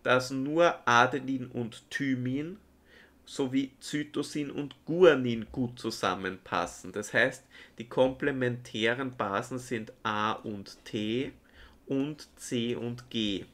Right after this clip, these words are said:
Dabei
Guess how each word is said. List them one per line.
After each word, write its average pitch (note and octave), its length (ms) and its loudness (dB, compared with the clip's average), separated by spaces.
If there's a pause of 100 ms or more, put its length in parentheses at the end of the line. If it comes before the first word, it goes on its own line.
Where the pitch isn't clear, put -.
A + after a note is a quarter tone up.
(1900)
Dabei B2+ 600 6